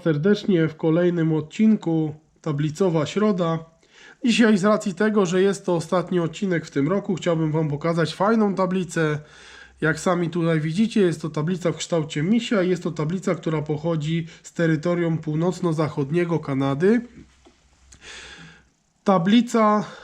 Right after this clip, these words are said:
troszeczkę, tak jak tutaj widać, też już zębem czasu dotknięta. E, naklejka na niej, która jest, pochodzi z osiemdziesiątego szóstego roku. Tutaj jest nawet lekko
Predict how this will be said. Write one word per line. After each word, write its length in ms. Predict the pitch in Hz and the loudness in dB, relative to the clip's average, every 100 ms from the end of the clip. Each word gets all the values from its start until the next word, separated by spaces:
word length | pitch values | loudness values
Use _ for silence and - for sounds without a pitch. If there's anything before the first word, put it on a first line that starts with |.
| - - - - | -20 -20 -20 -8
troszeczkę, 680 | 180 175 226 220 - 202 185 | -2 2 2 0 0 2 2
tak 240 | 180 180 | 0 0
jak 160 | 196 190 | 0 -2
tutaj 360 | 202 165 185 180 | -4 0 2 2
widać, 520 | 185 160 160 151 - | 0 0 -2 -2 -2
też 320 | 190 180 147 | 0 2 0
już 160 | 175 156 | -2 0
zębem 340 | 185 165 165 | 0 0 -2
czasu 320 | 180 175 175 | 0 -2 -2
dotknięta. 960 | 151 143 - 190 214 226 220 196 185 185 - - - - | -4 -4 -2 2 4 2 2 2 2 -2 -14 -20 -20 -8
E, 460 | 151 160 160 156 151 | -2 2 2 2 2
naklejka 640 | 165 165 196 202 202 175 | 0 0 2 2 2 0
na 200 | 170 175 | 2 0
niej, 360 | 175 165 156 143 | 2 0 0 -4
która 360 | - 170 160 | -4 0 2
jest, 260 | 160 190 196 | 4 2 0
pochodzi 520 | 190 - 180 156 160 | -4 0 0 0 -2
z 120 | 147 | 0
osiemdziesiątego 880 | 156 151 156 156 147 156 147 170 160 | -2 -2 -2 -4 -2 -2 -2 0 0
szóstego 560 | 156 156 - 151 135 139 | -2 -8 -2 -2 0 2
roku. 640 | 208 208 226 233 233 - _ _ _ _ _ _ _ - - - _ - | 0 2 2 2 0 -4 _ _ _ _ _ _ _ -20 -20 -20 _ 0
Tutaj 360 | 208 180 175 | 2 4 4
jest 260 | 190 185 190 | 4 0 0
nawet 320 | 175 160 156 | 0 0 0
lekko 640 | 180 180 180 170 151 113 | 0 0 -2 -2 -2 -4